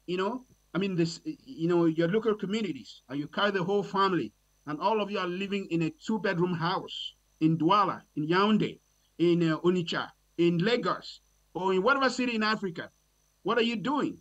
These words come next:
What you're doing is you've abandoned a natural habitat that could have harnessed all those people with all those resources. You've gone to town, you're going to incre-,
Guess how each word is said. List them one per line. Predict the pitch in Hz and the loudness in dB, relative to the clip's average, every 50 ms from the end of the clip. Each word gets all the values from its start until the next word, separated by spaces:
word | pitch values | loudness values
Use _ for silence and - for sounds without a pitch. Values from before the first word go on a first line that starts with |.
| _ _ - | _ _ -6
What | 165 196 202 | -6 -4 -2
you're | 208 196 | -2 -2
doing | 170 165 220 254 285 277 226 | -2 -2 -2 -2 -2 -4 -6
is | 202 185 165 175 | -10 -12 -10 -8
you've | 180 165 170 | -8 -6 -4
abandoned | 156 160 156 135 - - 208 226 247 233 226 247 240 247 - - | -4 -4 -6 -8 -6 0 2 2 2 2 0 0 -2 -2 -4 -4
a | 165 | -2
natural | 165 165 185 202 208 202 208 190 185 | -2 0 0 -2 -2 -4 -6 -8 -8
habitat | 165 170 - 247 247 214 180 165 - 101 101 - - - _ _ _ _ _ _ _ - | -6 -4 -4 -4 -4 -4 -6 -10 -12 -14 -14 -16 -20 -20 _ _ _ _ _ _ _ -6
that | 160 190 196 165 | -4 -4 -4 -4
could | 190 170 | -6 -6
have | 160 151 - | -6 -6 -8
harnessed | - - 208 220 226 226 220 214 - | -6 -4 -2 0 0 0 0 0 0
all | 196 226 226 175 | 0 0 0 0
those | 196 190 - - | -2 -4 -6 -8
people | - 180 165 185 170 | -10 -10 -8 -6 -6
with | 160 156 - | -6 -4 -2
all | 175 190 175 | 0 0 0
those | 170 175 165 165 | 0 -2 -4 -6
resources. | 143 - - 160 151 - 139 135 135 - - _ _ _ _ - | -8 -8 -6 -6 -6 -6 -8 -8 -8 -10 -18 _ _ _ _ -12
You've | 151 143 135 | -10 -6 0
gone | 156 214 254 254 | 0 2 2 0
to | 247 170 | -2 -6
town, | - - - 233 233 208 180 180 196 - _ _ _ _ _ _ _ _ - | -6 -2 -2 0 0 0 -2 -2 -4 -8 _ _ _ _ _ _ _ _ -4
you're | 160 151 | -4 -2
going | 160 180 202 214 | 0 2 0 0
to | 214 - | 0 -2
incre-, | 185 185 165 170 - - 262 311 320 320 - | -6 -6 -6 -8 -8 -6 -6 -4 -4 -6 -6